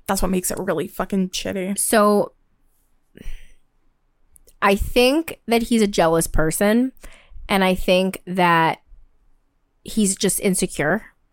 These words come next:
Speaker 2: and I
Speaker 1: Yeah.
Speaker 2: think he's just trying to control the situation, and he doesn't want you to be around. Like, I think he's just getting to the point now where he's just really, really trying to control to the point where, like,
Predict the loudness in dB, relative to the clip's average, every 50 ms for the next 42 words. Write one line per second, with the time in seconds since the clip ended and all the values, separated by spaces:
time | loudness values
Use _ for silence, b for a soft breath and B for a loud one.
0 | _ -4 0 2 4 4 2 2 2 2 0 0 0 0 -2 0 0 0 -2 -4
1 | -2 -2 0 0 0 -2 -4 -6 -6 -6 -4 -2 0 0 0 0 -2 -4 -4 -6
2 | -4 -2 -2 0 0 0 0 0 0 0 0 0 -2 b b b b b b b
3 | b -2 0 2 2 2 2 2 2 2 2 2 0 -2 0 0 0 0 0 -2
4 | -4 _ _ _ _ _ _ _ -20 -20 -20 -18 -12 -8 -2 2 2 2 4 2
5 | 2 2 4 4 4 4 4 4 4 2 2 2 0 -2 -4 -2 -2 0 0 0
6 | 0 0 0 0 0 0 0 2 2 2 2 2 0 -2 -2 0 0 0 0 0
7 | -2 0 -2 -2 -2 0 0 0 0 2 2 0 2 2 2 2 0 0 0 -2
8 | -2 0 0 -2 -4 -4 -6 -4 0 2 4 4 4 4 4 2 2 2 2 2
9 | 2 2 2 0 0 0 2 0 -2 0 0 -2 -2 0 2 2 4 4 4 2
10 | 0 -2 B B B B B B -6 -2 -2 -2 0 2 0 0 2 0 0 0
11 | 2 2 2 0 0 -2 -4 -8